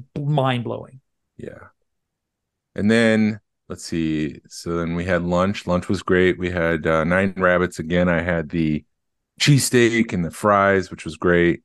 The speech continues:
Speaker 2: Um, I missed out on the cake. There was ice cream cake, which reminds me, there's still ice cream cake in this house. I gotta get some of that.
Speaker 1: <laughs> Gotta get back on your diet, Jason.
Speaker 2: I get, I do, I do. Um, so that was great.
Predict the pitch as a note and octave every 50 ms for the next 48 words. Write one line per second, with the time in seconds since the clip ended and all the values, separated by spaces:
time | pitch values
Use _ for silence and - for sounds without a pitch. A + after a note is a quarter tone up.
0 | _ - E2 D#2+ D#2 D2+ - - F#2 A2 C#3+ D3+ - - - C3+ B2+ B2 A#2+ -
1 | F2+ D#2+ E2 - - - B2 A2 G2 G2 F#2 - F#2 F2+ E2+ E2+ F#2+ G#2 G#2+ -
2 | - - E2 E2 - F2+ E2 E2 - - - - E2+ D#2+ E2 F2 F2 - - E2
3 | D#2+ D#2 D2+ - - F2 D#2+ E2+ F2+ - - - E2 - - D#2 D2+ - D2 C#2+
4 | F2 - - F#2 F#2 F#2 E2+ - - D2 D#2 D#2 D#2+ E2+ - - C#2+ C#2+ E2+ G2+
5 | G2 F#2+ F2+ - _ _ _ _ _ _ _ _ _ _ _ _ _ _ _ _
6 | - E3+ C3+ - F#3+ E3+ C3+ - - - - - C#3 C#3+ D3+ C#3+ D3+ C3 E3+ E3
7 | D#3 E3 F3 F3+ F3+ E3 F3+ F3+ E3 D#3+ D#3+ D#3 D3 C3+ C#3 C#3 C3+ C3+ C3+ B2
8 | B2+ C3 C3 - _ _ _ _ _ _ - G2 G#2 F#2 F2 F2 E2+ D#2+ D#2 -
9 | - F#2+ E2+ - D2 D2+ D2+ D2 - - - - D#2 D#2+ E2 F#2 - A2+ G#2+ G2+
10 | G2+ G2+ F#2+ - - _ _ _ _ _ _ _ _ _ _ _ - - A2 B2+
11 | B2 C3 D3+ C#3 - - C#3+ C#3 C3+ C3+ C3+ B2+ B2 - - -